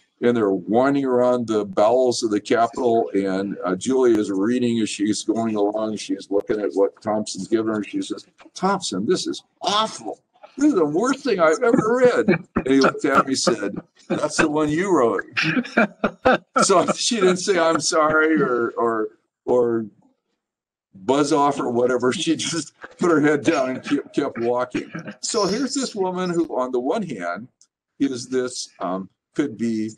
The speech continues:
warm and gracious, and, but on the other hand, whether it was something that she felt the way she had to be to project strength,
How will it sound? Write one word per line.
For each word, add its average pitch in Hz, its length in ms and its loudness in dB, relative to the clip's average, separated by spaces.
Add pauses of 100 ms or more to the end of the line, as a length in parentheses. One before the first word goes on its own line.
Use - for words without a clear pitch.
(240)
warm 131 840 -4 (100)
and 95 280 -6
gracious, 123 920 -4
and, 98 480 -6
but 127 120 -6 (640)
on 120 140 0
the 139 120 0
other 214 160 -2
hand, 139 440 -4 (400)
whether 165 560 0
it 151 140 0
was 139 320 -2
something 185 380 -6
that 156 160 -4
she 170 180 -8
felt 147 300 -8 (160)
the 107 120 -2
way 117 200 -2
she 131 220 -8
had 117 300 -4
to 110 80 -2
be 110 280 -6
to 117 120 -6
project 104 580 -6
strength, 113 640 -6